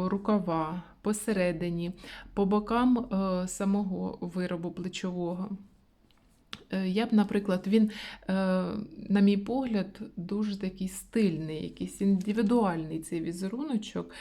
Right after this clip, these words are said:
сегмент цього візеруночку. Я б його не використовувала декілька рапортів один за одним, тому що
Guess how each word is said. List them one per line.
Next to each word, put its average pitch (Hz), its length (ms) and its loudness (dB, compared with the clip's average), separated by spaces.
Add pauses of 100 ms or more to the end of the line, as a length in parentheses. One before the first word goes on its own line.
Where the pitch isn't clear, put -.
(160)
сегмент 190 720 2
цього 180 240 -4
візеруночку. 170 840 -4 (360)
Я 240 240 2
б 226 80 0
його 208 300 4
не 208 280 6
використовувала 196 1000 0
декілька 180 580 -2
рапортів 190 600 -2
один 185 320 2
за 180 140 -2
одним, 254 420 0
тому 196 320 4
що 196 340 0